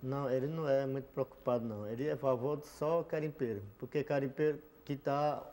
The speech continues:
ouro pra ele. Ele não tá interessado pra ajudar a gente, não. Ele te-, ele tá interessado pra abrir caminho do,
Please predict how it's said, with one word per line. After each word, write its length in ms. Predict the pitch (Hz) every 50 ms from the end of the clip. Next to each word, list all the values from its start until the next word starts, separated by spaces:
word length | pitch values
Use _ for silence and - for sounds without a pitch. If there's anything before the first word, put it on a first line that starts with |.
| - - -
ouro 240 | - 131 139 151 147
pra 180 | - 139 135 127
ele. 260 | 117 107 104 101 98 95 - - - - - - - - - - - - - - - - - - - - - - - - - -
Ele 160 | 127 131 135 156
não 160 | 170 180 175
tá 220 | - - 170 160
interessado 580 | 165 165 160 170 147 143 143 139 - 151 139 -
pra 160 | - 139 139
ajudar 320 | 135 127 131 135 127 135
a 60 | 131 127
gente, 300 | 127 131 123 - - 127
não. 180 | 120 113 104 101 101 101 - - - - - - - - - - -
Ele 220 | 135 135 139 151 151 - -
te-, 160 | - 165 165 -
ele 160 | 160 156 151
tá 180 | 156 - 175 175
interessado 580 | 180 175 202 180 165 165 156 - 175 160 151
pra 240 | 147 - 175 165 147
abrir 340 | 156 147 143 139 160 190 196
caminho 460 | - 185 165 151 151 165 190 190 180
do, 260 | 165 151 156 151 139